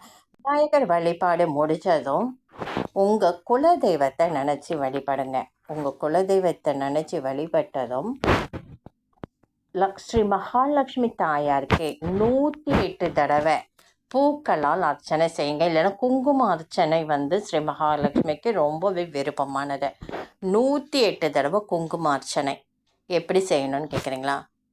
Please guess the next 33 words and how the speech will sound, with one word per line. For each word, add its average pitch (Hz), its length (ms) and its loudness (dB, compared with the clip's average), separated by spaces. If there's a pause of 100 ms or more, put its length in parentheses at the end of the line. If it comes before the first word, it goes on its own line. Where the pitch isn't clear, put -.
"ஓம் 170 680 0
ஸ்ரீ 156 420 0
மகாலட்சுமி 175 1200 0
தாயே 147 640 0
போற்றி 147 760 -4
ஓம்." 147 400 0 (240)
அவ்வளோதான். 135 460 0 (440)
"ஓம் 165 580 2
ஸ்ரீ 156 300 0
மகாலட்சுமி 180 1080 0
தாயே 151 640 0
போற்றி." 147 840 -2 (120)
அப்படி 190 340 -2
கூட 156 180 0
சொல்லலாம் 135 500 -4
நீங்க. 131 320 -4 (400)
இந்த 233 360 4
மாதிரி 240 720 0
நூத்தி 214 300 -2
எட்டு 165 360 2
பூக்களோ, 180 640 0
இல்ல 175 180 2
நூத்தி 165 300 0
எட்டு 151 360 -2
நாணயங்களோ, 160 960 2
இல்ல 151 160 0
நூத்தி 196 280 -2
எட்டு 170 560 -2
தடவை 151 400 0
குங்கும 214 480 0
அர்ச்சனையும் 147 540 -2
நீங்க 170 320 -2
செய்யலாம். 123 420 -6